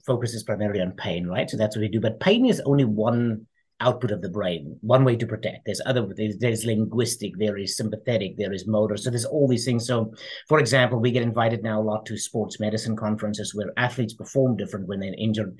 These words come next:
because the brain changes, right? So it's not just pain, but that's what we do and specialize in. So, um, I mean, uh, easiest place is I work at Evidence in Motion. That's just happen to where I work.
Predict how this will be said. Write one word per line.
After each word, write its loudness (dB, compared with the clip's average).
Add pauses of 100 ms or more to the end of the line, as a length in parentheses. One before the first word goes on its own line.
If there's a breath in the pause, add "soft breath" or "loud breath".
(160 loud breath)
because 0
the 6
brain 6
changes, -2
right? 0
So 4
it's -2
not 6
just -2
pain, 4
but 4 (460 soft breath)
that's 2
what 2
we 4
do 0
and -2
specialize -2
in. -4
So, 2 (400 loud breath)
um, 6
I 6
mean, 4 (240)
uh, -4 (160)
easiest 4
place 2
is -6
I -2
work 0
at -4
Evidence -4
in -6
Motion. -4
That's -2
just -6 (220)
happen -6
to -2
where -4
I -4
work. 4